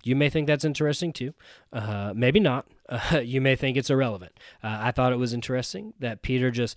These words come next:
he put the office of, of Christ first before he put, uh, the personal title of who, uh, would hold that office.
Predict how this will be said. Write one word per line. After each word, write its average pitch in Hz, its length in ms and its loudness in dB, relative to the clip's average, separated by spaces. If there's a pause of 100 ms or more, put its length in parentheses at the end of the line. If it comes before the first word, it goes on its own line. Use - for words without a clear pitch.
(140)
he 131 120 -6
put - 240 0
the - 180 -10
office 147 600 0 (880)
of, 139 420 2 (400)
of 117 500 -2
Christ 131 460 0
first - 540 0 (400)
before 151 420 2
he 139 160 -2
put, - 460 -8 (320)
uh, 90 680 -8 (420)
the 127 120 -6
personal 123 480 0
title 104 520 -6
of 110 160 -6
who, 123 560 2 (420)
uh, 92 360 -12 (180)
would 120 220 -4
hold 107 300 -2
that 90 240 -10
office. - 520 -10